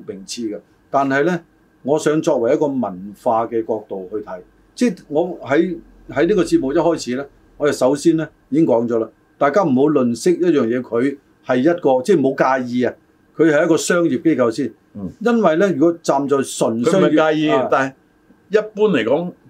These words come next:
Speaker 2: 政府係唔會主動同個商業單位去傾某樣嘢㗎嘛。即係講一般，除非你話，啊，呢個唔係一般嘅噉，噉你要，
Speaker 1: 呃，
Speaker 2: 呃，設計埋條路畀佢行。
Speaker 1: 嗱，我諗呢，
Speaker 2: 啊，
Speaker 1: 即係
Speaker 2: 噉啊最好。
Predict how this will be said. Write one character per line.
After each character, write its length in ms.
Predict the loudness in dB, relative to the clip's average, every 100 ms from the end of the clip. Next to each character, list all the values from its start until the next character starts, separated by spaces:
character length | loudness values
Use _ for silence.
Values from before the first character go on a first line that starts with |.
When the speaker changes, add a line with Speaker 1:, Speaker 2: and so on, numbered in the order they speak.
| _
Speaker 2:
政 240 | -6 -4 -4
府 140 | 0
係 80 | 0 0
唔 140 | -4
會 80 | -4
主 260 | -4 -4 0
動 240 | 0 -2 -12 _ _ _ _
同 160 | -8 -4
個 60 |
商 200 | -4 -2
業 120 | -2
單 220 | 0 -2 0
位 140 | 0
去 80 | -2
傾 300 | -4 -4 -2
某 160 | -2 0
樣 160 | -2 -4
嘢 180 | -4
㗎 80 | -2
嘛。 180 | -4 -6 _ _ _
即 120 | -10
係 20 |
講 180 | -4 -2
一 40 | 0 -2
般， 220 | -2 -4 -4 _ _ _ _ -2
除 120 | -2
非 140 | 0 -2
你 100 | 0
話， 100 | -2
啊， 100 | 0
呢 100 | 0
個 100 | 0
唔 40 | 0
係 160 | 2 2
一 160 | 2
般 120 | 0 0
嘅 140 | 2
噉， 200 | 2 0 _ _ _
噉 220 | -6 0
你 60 | 2
要， 80 | 4
Speaker 1:
呃， 580 | 4 2 2 2 0 0
Speaker 2:
呃， 180 | 0 -2
設 200 | -4 -2
計 120 | 0
埋 140 | 2 0
條 120 | 0
路 220 | 0 2 2
畀 60 |
佢 80 | 0
行。 80 | 2
Speaker 1:
嗱， 80 | 2
我 80 | 2
諗 100 | 0
呢， 280 | 0 -2 -6
Speaker 2:
啊， 120 | -12 -2
Speaker 1:
即 100 | 0
係 320 | 2 0 -4
Speaker 2:
噉 180 | -4 0
啊 120 | 2
最 80 | 2
好。 240 | 2 0